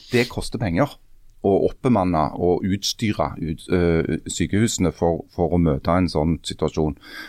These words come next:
Men det som vi kan være ganske sikre på, det er jo at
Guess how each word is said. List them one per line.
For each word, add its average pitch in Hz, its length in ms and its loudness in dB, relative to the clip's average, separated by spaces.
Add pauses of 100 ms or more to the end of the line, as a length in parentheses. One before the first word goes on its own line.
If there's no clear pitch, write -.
Men 104 160 2
det 120 160 2
som 135 140 2
vi 110 80 0
kan 113 180 -2
være 117 160 0
ganske 85 320 -4
sikre - 400 -6
på, - 160 0 (420)
det 101 120 0
er - 20 4
jo 120 160 2
at - 140 -4